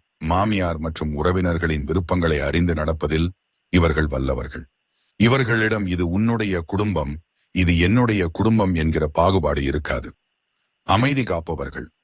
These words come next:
குடும்பத்திற்குள் ஒரு சண்டை என்று வந்தால் அங்கே ஒரு பாலமாக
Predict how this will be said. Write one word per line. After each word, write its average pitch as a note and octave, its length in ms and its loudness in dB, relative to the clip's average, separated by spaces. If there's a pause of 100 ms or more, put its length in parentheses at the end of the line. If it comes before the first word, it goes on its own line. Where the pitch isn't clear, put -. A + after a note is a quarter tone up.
(300)
குடும்பத்திற்குள் A2 720 2
ஒரு F2 220 2
சண்டை A2+ 380 0
என்று F2 240 -2
வந்தால் D#2+ 420 -2 (480)
அங்கே A2+ 340 0
ஒரு G2 240 -2
பாலமாக B2+ 560 -2